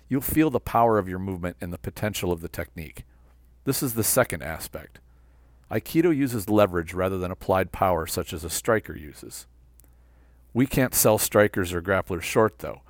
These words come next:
They use both leverage, movement, and position in clever ways to get the most bang for the buck. The throws and joint locks Aikido tends to employ are applying power. As you practice, you will definitely feel when you have good leverage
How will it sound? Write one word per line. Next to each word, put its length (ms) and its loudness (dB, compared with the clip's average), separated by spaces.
They 100 2
use 280 -2
both 260 -2
leverage, 580 0
movement, 480 -6
and 160 -6
position 520 -4
in 140 -10
clever 360 2
ways 340 0
to 100 -6
get 180 -6
the 80 -8
most 320 -8
bang 220 -2
for 120 -8
the 120 -8
buck. 360 -10
The 80 0
throws 420 2
and 100 -2
joint 260 -2
locks 280 -6
Aikido 440 -2
tends 280 -6
to 100 -10
employ 500 -2
are 200 0
applying 380 -4
power. 460 -2
As 160 -2
you 80 -2
practice, 720 -2
you 140 -4
will 120 -2
definitely 500 0
feel 340 0
when 160 -4
you 80 -6
have 240 -4
good 160 -2
leverage 460 0